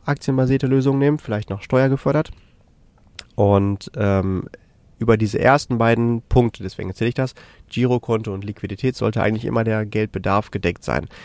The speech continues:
Es kann jetzt aber natürlich trotzdem sein, wie du gesagt hast, unplanmäßig muss ich mal in größere Beträge dran, die halt über Girokonto und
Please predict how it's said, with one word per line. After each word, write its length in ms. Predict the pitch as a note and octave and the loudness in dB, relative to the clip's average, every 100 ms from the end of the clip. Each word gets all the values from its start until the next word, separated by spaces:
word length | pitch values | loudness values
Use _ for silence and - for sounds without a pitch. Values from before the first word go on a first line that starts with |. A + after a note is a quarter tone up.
| - | -20
Es 120 | - | -8
kann 120 | - B2+ | 0 2
jetzt 120 | A2+ | 2
aber 100 | G#2+ | 0
natürlich 240 | G#2 G#2+ | 0 -4
trotzdem 460 | - B2 - C#3+ C#3+ | -2 -4 -2 -2 2
sein, 280 | C#3+ E3 D#3+ | 2 2 0
wie 60 | |
du 80 | B2+ | 0
gesagt 340 | A#2+ A#2 A#2+ | 0 0 0
hast, 220 | C3 B2 - | -2 -4 -6
unplanmäßig 800 | C#3 D3 - A#2+ A#2+ A#2+ A#2+ A#2+ | -4 -2 -2 -2 -2 -2 -2 -4
muss 160 | A#2+ A#2 | -4 -2
ich 120 | A2 | -2
mal 140 | G#2 | -4
in 100 | G#2 | -4
größere 400 | G#2+ A2+ B2 A2+ | 2 2 4 2
Beträge 440 | A2 G#2+ - G#2 G2+ | 0 -4 -4 -2 -2
dran, 340 | F#2+ A2+ C3+ | 0 2 2
die 180 | A#2+ A#2 | 4 2
halt 200 | A2 G#2+ | 2 2
über 180 | G#2+ G#2 | -2 -4
Girokonto 640 | - A2 G2+ - G2+ F#2+ | -2 0 0 0 -6 -6
und 260 | F#2+ G#2+ | -8 -10